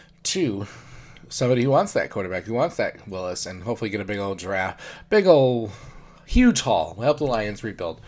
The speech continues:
He's got the New York Jets making the first big, big, big splash, taking Drake London at four,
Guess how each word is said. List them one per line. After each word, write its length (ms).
He's 160
got 220
the 180
New 80
York 300
Jets 340
making 280
the 80
first 420
big, 320
big, 300
big 200
splash, 340
taking 280
Drake 400
London 420
at 120
four, 420